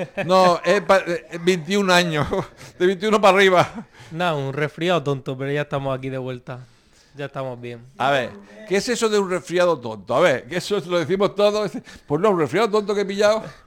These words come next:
Speaker 1: Pues estás malo en la cama sin hacer nada.
Speaker 2: Sí, sí.
Speaker 1: <laughs> Y tomando pastillas.
Speaker 2: Ah, ¿y dónde lo cogiste? ¿Por ahí, eh?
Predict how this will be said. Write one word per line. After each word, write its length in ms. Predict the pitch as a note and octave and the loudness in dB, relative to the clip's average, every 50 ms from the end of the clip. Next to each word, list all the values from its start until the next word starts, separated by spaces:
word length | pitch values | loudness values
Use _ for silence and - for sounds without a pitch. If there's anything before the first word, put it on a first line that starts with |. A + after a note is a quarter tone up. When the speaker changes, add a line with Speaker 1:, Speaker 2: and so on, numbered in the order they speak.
| _ _ _ _ | _ _ _ _
Speaker 1:
Pues 200 | D#3 D3+ C#3+ C#3 | -2 0 0 0
estás 180 | - F3+ F3+ | 2 2 2
malo 300 | F3 E3+ E3 F3 E3 E3+ | 2 2 0 0 2 0
en 100 | D#3 D3+ | 0 0
la 120 | D3 C#3+ C3+ | 0 -2 0
cama 340 | D#3 D#3+ F3 F3+ F#3 F3 | -2 -2 -2 -2 -2 -4
sin 140 | C#3+ C#3+ C3 | -4 -4 -6
hacer 220 | C3 B2 C#3 C#3 C3 | -6 -4 -6 -6 -6
nada. 400 | C3 B2+ A2+ A2+ - - F#3 D3+ E3 | -6 -8 -8 -8 -6 -6 -6 -6 -6
Speaker 2:
Sí, 220 | D3+ D3 D3+ D3 | -6 -8 -8 -8
sí. 100 | - D3 | -8 -6
Speaker 1:
<laughs> 80 | D3+ D3+ | -6 -4
Y 80 | F#3 | -4
tomando 340 | D3 D#3 D3 D#3 D#3+ E3 D#3+ | -2 0 0 0 0 0 0
pastillas. 640 | C#3+ D3 - - - C3+ C3+ C#3 B2+ A#2 D3+ C3+ - _ _ _ _ - | 0 -2 -2 -2 -6 -8 -6 -6 -8 -8 -10 -14 -16 _ _ _ _ -12
Speaker 2:
Ah, 200 | B2 B2+ B2 A2 - - | -10 -8 -8 -10 -10 -8
¿y 60 | A#2+ | -6
dónde 200 | C3+ F3+ G3+ G#3 | -4 -2 0 0
lo 80 | G3 F3+ | 0 0
cogiste? 380 | D#3 C3+ A2+ A#2+ A2 - A2+ | -2 -4 -8 -10 -12 -12 -8
¿Por 160 | G2 A#2+ C#3+ | -6 -2 -2
ahí, 160 | E3+ E3 B2 G#2+ | 0 0 -2 -2
eh? 400 | C3+ F3+ A3 A3+ A#3 G#3 E3 - | 0 0 0 0 0 -2 -6 -10